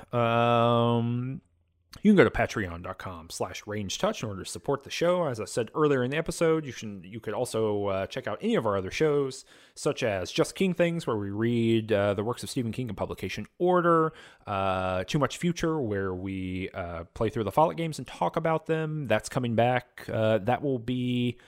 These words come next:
uh, out right after this episode. This, this episode will come out, and then the following Thursday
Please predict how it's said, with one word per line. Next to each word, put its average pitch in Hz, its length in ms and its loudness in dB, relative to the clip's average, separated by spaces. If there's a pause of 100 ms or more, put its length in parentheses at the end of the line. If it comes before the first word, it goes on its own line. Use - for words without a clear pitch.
(200)
uh, 104 200 -2 (100)
out 147 360 4
right 123 320 4
after 107 240 -2
this 87 200 -12
episode. - 400 -12
This, - 180 -12 (480)
this - 180 -4
episode 110 280 -2
will 101 80 -2
come 131 160 -6
out, 151 240 -2
and 101 120 -6
then 92 400 -2
the 92 240 -4
following 127 400 2
Thursday 98 600 0